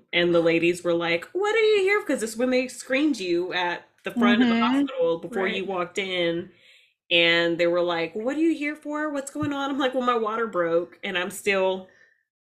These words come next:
Speaker 3: I'm still
Speaker 1: it's, it's still
Speaker 3: breaking.
Speaker 1: breaking." Like,
Speaker 2: Mm-hmm.
Speaker 1: I am, and then she goes,
Speaker 2: <laughs>
Speaker 1: she's like, "Well, let's, uh, if you can just walk over to the elevator." And I'm like, "Well, I can, but I'm going to leak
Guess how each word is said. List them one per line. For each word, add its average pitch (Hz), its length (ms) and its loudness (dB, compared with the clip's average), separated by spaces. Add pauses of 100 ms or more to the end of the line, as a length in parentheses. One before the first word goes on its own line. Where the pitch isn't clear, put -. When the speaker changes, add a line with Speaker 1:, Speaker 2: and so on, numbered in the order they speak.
(240)
Speaker 3:
I'm 202 80 -4
still 214 160 2
Speaker 1:
it's, 208 100 4 (160)
it's - 140 2
still 285 160 4
Speaker 3:
breaking. 240 40 -2
Speaker 1:
breaking." 349 500 2 (360)
Like, 247 340 2
Speaker 2:
Mm-hmm. 240 520 2 (220)
Speaker 1:
I 240 100 2
am, 240 280 -2
and 254 180 -4
then 269 140 0
she 277 280 -2
goes, 226 280 -2
Speaker 2:
<laughs> 226 520 -6
Speaker 1:
she's 311 160 -8
like, 339 180 -2
"Well, 370 320 -6
let's, 370 400 -2
uh, 359 300 0
if 240 220 0
you 339 160 6
can 403 160 4
just 349 200 0
walk 254 360 2
over 311 220 2
to 311 120 -6
the 247 180 -4
elevator." 277 480 -2
And 233 120 -4
I'm 233 100 -6
like, 226 220 -8
"Well, 214 180 -6
I 202 80 -2
can, 208 880 -4
but 185 380 0
I'm 185 420 0
going 190 280 -2
to 208 180 -4
leak 226 540 -4